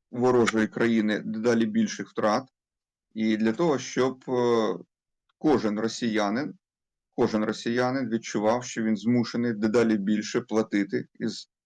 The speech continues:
власної кишені за всі ті злочини, які здійснює його держава.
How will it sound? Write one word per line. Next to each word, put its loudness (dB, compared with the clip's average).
власної 0
кишені -2
за 0
всі -2
ті 0
злочини, 2
які 0
здійснює 0
його 2
держава. -2